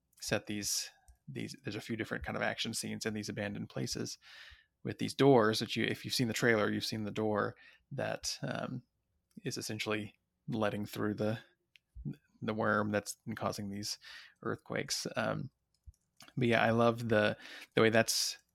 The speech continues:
kind of dialed up. I think another different, the, the romance is dialed down big time. Like, it's very decentralized here, which I did not expect at all,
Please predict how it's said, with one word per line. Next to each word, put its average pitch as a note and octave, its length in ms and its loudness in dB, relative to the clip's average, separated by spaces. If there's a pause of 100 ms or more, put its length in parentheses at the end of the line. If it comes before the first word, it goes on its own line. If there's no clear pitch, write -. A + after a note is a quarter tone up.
kind A#2+ 140 -2
of A#2 60 0
dialed A2 220 8
up. A2+ 160 4 (260)
I - 40 -6
think A#2+ 160 2
another A2 220 4
different, A2 460 0
the, A2 180 0
the G#2+ 160 0
romance A2+ 680 4
is A#2+ 200 -4 (540)
dialed G#2 280 4
down A2+ 320 6
big G#2+ 200 -4
time. A2+ 220 -4
Like, A2+ 80 -6
it's - 100 -12
very A2 200 2
decentralized A2+ 760 -4
here, G#2+ 280 0
which - 300 -2 (240)
I B2+ 60 0
did A#2 120 0
not A2+ 140 4
expect A2+ 300 0
at G#2 80 -4
all, A#2 360 4